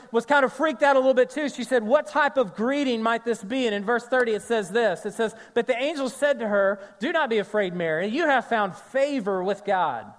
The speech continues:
You will conceive and give birth to a son, and you will call him Jesus. He will be great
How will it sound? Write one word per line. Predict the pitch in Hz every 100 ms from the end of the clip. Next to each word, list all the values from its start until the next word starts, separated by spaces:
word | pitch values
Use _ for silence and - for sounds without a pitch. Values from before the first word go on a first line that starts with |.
| _ _ _ _ _ _ -
You | 240
will | 269 254
conceive | 226 190 - 269 269
and | 240 214
give | 202
birth | 180 220 220
to | 247
a |
son, | 240 - 160 156
and | 160
you | 185
will | 190 170
call | - 226 240 240
him | 202 156 151 160 - _ -
Jesus. | 131 196 151 143 104 - - _ _ _ _ _ _ -
He | 247
will | 226
be | 190 175
great | 135 175 185 220 240